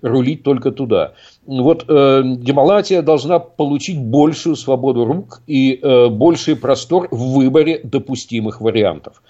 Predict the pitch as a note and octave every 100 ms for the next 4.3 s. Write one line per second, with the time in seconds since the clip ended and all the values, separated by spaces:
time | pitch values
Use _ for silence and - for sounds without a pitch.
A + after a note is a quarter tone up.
0 | _ - B2+ D#3+ F3 G2+ G2 F2 D#2+ E2+
1 | D#2+ D2+ D#2+ - - - _ - D#3 G3+
2 | F#3+ D3+ C3+ D#3 F#3 D#3+ D#3 B2+ C3 D3
3 | - C3 A2 A2 A#2 B2 - A2+ A2 -
4 | - - E2